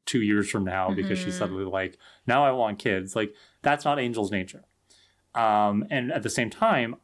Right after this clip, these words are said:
Speaker 1: I don't think Buffy's in a place where she can think about this rationally, be-, not just because of her age, but remember, she just <laughs> got Angel back from hell, and they've had a really rocky year.
Speaker 2: Yeah.
Speaker 1: Um,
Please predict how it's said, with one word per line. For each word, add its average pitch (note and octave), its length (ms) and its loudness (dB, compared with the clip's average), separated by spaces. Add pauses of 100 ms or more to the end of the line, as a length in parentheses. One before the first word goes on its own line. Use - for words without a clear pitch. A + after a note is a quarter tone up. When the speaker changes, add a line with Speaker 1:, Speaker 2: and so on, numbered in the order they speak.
(140)
Speaker 1:
I C#3+ 80 -2
don't E3 460 -4
think D3 260 -2
Buffy's C3+ 360 2
in A#2+ 80 0
a A2+ 80 0
place - 840 -2
where C#3+ 360 2
she D3+ 180 0
can G#2+ 160 -2
think G2+ 180 -4
about F#2+ 200 -10
this - 180 -10
rationally, G#2 640 -8 (640)
be-, B2 280 -10
not D#3 260 4
just D#3+ 140 -10
because D3 180 -2
of C3 140 0
her - 160 -2
age, C3+ 600 0 (520)
but A2+ 260 4
remember, B2+ 500 2
she - 240 -4
just D#3 360 -2
<laughs> - 20 -12
got D#3+ 320 0
Angel C3+ 360 2
back A#2 320 0
from G#2+ 180 -6
hell, G#2 640 2 (500)
and A#2+ 160 -2
they've A#2+ 140 -2
had E3+ 340 2
a B2 120 4
really D3 480 6
rocky A2+ 420 4
year. F#2+ 580 -2 (240)
Speaker 2:
Yeah. E3 580 2
Speaker 1:
Um, G#2+ 260 -6